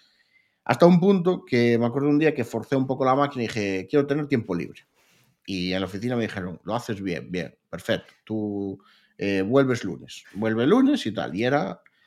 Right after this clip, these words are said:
era un jueves, no, era un miércoles. Cogí, me eché fuera el jueves por la mañana y dije, "Se acabó", tal. Y yo ahí ya había, bueno, ya había vuelto al gimnasio y tal, y dije, "Me voy al gimnasio". Me voy al gimnasio, salgo del gimnasio, en la puerta, estuve dos horas, todo relajado y tal,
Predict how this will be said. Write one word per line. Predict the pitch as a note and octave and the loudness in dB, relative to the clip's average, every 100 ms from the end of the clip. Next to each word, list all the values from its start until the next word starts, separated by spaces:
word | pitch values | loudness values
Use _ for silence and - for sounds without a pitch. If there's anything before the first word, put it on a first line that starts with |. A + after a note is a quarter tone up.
| _ | _
era | - B2+ | -2 0
un | |
jueves, | - D3+ B2 E2+ G#2 - E2 - | 2 4 4 2 -8 -14 -14 -2
no, | C#3 C#3 | 2 4
era | D#3 | 4
un | B2+ | 4
miércoles. | A2 - - - - _ - - _ _ _ - | 0 -4 -18 -20 -20 _ -20 -20 _ _ _ -14
Cogí, | - - D3+ | -12 -2 0
me | B2+ | 2
eché | - A#2+ | 0 0
fuera | D3 F3+ F#3+ C#3+ | 4 4 4 2
el | F2 F#2 | -2 -2
jueves | - A2 G2+ | 0 0 0
por | G#2+ | -2
la | G#2 | 0
mañana | G#2+ D3 G3 F#3+ | 0 0 0 0
y | A#2+ | -2
dije, | A2+ | -4
"Se | G2+ | -6
acabó", | G#2+ C3 D#3 - | -4 0 0 0
tal. | D3+ - - _ _ _ _ - | -2 -2 -8 _ _ _ _ -10
Y | G2 G2 G#2+ | -4 -2 4
yo | C#3 | 6
ahí | D3 | 6
ya | C#3+ C#3 | 8 6
había, | B2+ B2+ A#2+ | 6 2 0
bueno, | A#2+ G2+ G2 | 0 -2 0
ya | G#2 | 0
había | G#2+ | 2
vuelto | G#2 F#2+ | 0 -2
al | G2 | -2
gimnasio | B2 D3 F3 E3 D3 | 0 4 4 4 2
y | D#3+ | 0
tal, | G3 D#2+ | 0 0
y | G#2 | -4
dije, | - - - - | -6 -16 -20 0
"Me | E3+ | 6
voy | F#3 | 6
al | |
gimnasio". | - A#2+ E2 - _ _ _ - | 6 -2 -2 -10 _ _ _ -4
Me | A#2 | 0
voy | C3+ | 2
al | |
gimnasio, | - F3 D#3+ | 2 0 0
salgo | C#3 C#3 | 0 2
del | C#3+ | 2
gimnasio, | F3 G#3+ G#3+ C#3 A#2 _ - | 0 -6 -6 -8 -8 _ -2
en | |
la | C#3+ C#3 | -2 2
puerta, | F#3+ F3 D#3 - _ _ _ _ _ _ _ _ | 0 0 -6 -8 _ _ _ _ _ _ _ _
estuve | D2+ - G#2 F2+ | -16 -8 -4 -4
dos | A#2+ - | -4 2
horas, | F#3 E3+ - | 4 4 0
todo | A#2 | -2
relajado | G2 G2 - E3+ D#3+ | 0 -2 0 0 0
y | C3 | -2
tal, | D2 | -8